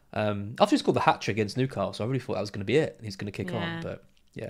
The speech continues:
Speaker 1: he'll, he'll, he'll, he'll come good again at, at some point. Um, Webby, did Maguire to Estupiñán? Uh, Roy Nish says, "Should I do Livramento out for Estupiñán for a f-, minus four?" What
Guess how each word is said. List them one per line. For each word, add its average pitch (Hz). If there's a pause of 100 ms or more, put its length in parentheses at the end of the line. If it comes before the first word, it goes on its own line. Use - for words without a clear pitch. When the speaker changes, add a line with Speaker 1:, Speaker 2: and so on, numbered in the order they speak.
Speaker 1:
he'll, 156
he'll, 156
he'll, 147
he'll 147
come 101
good 95
again 95
at, -
at 98
some 101
point. 104 (480)
Um, 165
Webby, 202
did 190
Maguire 185
to 185
Estupiñán? 180
Uh, 135
Roy 165
Nish 165
says, 156
"Should 151
I 143
do 143 (320)
Livramento 147
out 104
for 117
Estupiñán 104
for 104
a -
f-, -
minus 110
four?" 101
What -